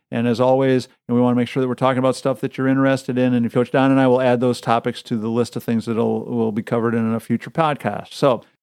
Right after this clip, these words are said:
for Coach Don McKinley, our producer, Stan Lewis, this is Coach Torrey saying thanks for listening. We'll talk to you again next week.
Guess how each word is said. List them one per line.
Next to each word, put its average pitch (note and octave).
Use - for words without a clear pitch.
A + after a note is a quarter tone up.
for B2+
Coach C3
Don C#3+
McKinley, D#3+
our C3+
producer, C#3
Stan C3+
Lewis, E3
this B2+
is E3+
Coach F#3
Torrey B2+
saying A#2+
thanks B2+
for C3
listening. G3+
We'll A#2+
talk A#2+
to B2+
you A#2+
again A#2+
next B2
week. G#2